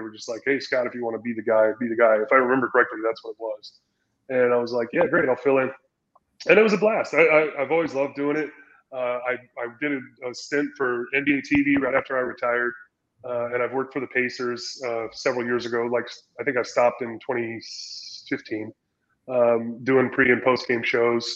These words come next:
uh, for, for the Pacers T V. Um, I,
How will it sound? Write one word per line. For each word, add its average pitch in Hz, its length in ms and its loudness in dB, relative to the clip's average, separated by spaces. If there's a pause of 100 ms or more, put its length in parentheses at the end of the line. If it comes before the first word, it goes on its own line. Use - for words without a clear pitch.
(120)
uh, 113 340 -6 (100)
for, 120 280 2
for - 100 2
the 110 80 -2
Pacers 120 420 0
T 123 140 -2
V. 120 200 2 (600)
Um, 123 260 6 (680)
I, 143 160 4